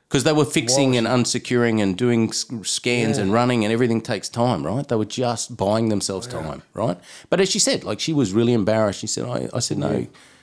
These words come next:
Speaker 1: You look back, the, what they would do, it's like the hostage situation. They were just, they,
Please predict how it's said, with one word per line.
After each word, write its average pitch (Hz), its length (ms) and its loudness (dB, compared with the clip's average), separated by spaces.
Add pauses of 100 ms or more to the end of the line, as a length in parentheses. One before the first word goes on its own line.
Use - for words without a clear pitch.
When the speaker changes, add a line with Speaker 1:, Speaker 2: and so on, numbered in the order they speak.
(260)
Speaker 1:
You 127 120 0
look 143 160 0
back, 156 220 -2
the, 123 80 2
what 131 140 2
they 147 80 2
would 143 120 2
do, 131 60 0
it's 131 140 -4
like 170 140 -4
the 143 100 -2
hostage 135 320 -4
situation. 87 420 -4
They 107 80 2
were 143 140 4
just, 127 280 -6 (180)
they, 113 100 -2